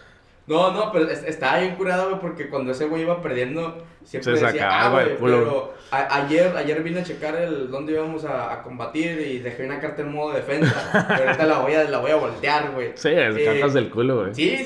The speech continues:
Speaker 1: sí, la neta sí. A-, además que el hijo de su puta madre, güey, era un morrillo, güey, y traía un pinche,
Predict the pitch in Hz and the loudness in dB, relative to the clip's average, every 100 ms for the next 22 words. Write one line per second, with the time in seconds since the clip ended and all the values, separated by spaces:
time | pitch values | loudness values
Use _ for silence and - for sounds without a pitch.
0 | 208 233 214 156 147 165 180 - - 156 | -8 -10 -6 -6 -8 -10 -12 -12 -2 0
1 | - 180 185 208 - 269 262 269 247 170 | 4 4 4 0 -8 -8 -6 -8 -8 -8
2 | 190 226 220 220 226 220 202 208 220 220 | -6 -4 -4 -2 -4 -2 -2 -2 -4 -4
3 | 196 208 208 208 196 180 160 147 147 156 | -4 -4 -2 -2 -2 -4 -8 -8 -8 -6
4 | 185 175 226 226 196 - | -8 -8 -6 -4 -4 -4